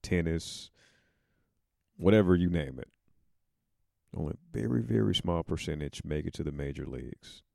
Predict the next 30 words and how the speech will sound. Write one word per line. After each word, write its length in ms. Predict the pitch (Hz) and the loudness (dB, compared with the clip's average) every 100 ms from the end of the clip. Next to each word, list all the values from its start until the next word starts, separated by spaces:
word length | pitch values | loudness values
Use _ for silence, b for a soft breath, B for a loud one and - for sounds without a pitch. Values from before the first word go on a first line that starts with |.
| _ _ _ _ _ _ _ _ _ _ _ _ _ - | _ _ _ _ _ _ _ _ _ _ _ _ _ -4
And 140 | 80 | 0
we 80 | 82 | 2
know 160 | 82 78 | 2 0
why. 380 | 80 73 - - - - _ _ _ _ _ _ _ _ _ _ _ _ _ _ _ _ _ _ _ _ _ | 0 -4 -8 -18 -20 -20 _ _ _ _ _ _ _ _ _ _ _ _ _ _ _ _ _ _ _ _ _
The 60 | - | -4
people 300 | - 87 85 | -2 0 0
who 100 | 82 | 0
make 240 | 78 80 | 0 -2
it 80 | 80 | -6
to 120 | - 82 | -4 -4
the 100 | 76 | -2
major 340 | 76 78 - | -2 -4 -4
leagues, 520 | 92 131 123 107 - | -2 -2 -2 -4 -4
they 240 | 87 90 87 | -2 0 2
are, 480 | 82 73 69 69 - _ _ _ _ _ _ _ _ _ _ _ - | 0 -2 -4 -6 -10 _ _ _ _ _ _ _ _ _ _ _ -8
well, 140 | 78 | -4
they 160 | 76 73 | -4 -4
can 160 | 71 | -6
run 160 | 71 67 | -8 -8
faster, 680 | - 87 92 - - 90 | -4 -2 -4 -6 -2 -2
they 160 | 82 67 | -2 -4
can 140 | 69 | -8
jump 280 | 69 135 - | -8 -10 -10
higher, 680 | - 92 87 90 90 87 87 - _ _ _ _ | -6 -2 0 2 2 2 -2 -10 _ _ _ _
they 100 | 82 | -6
have 220 | 76 76 69 | -4 -4 -6
a 80 | |
quicker 360 | - 98 87 85 | 2 2 4 2
reaction 540 | 73 76 90 - 98 | 0 -2 -4 0 0
time. 640 | 85 95 90 87 87 87 | 2 0 0 0 -2 -4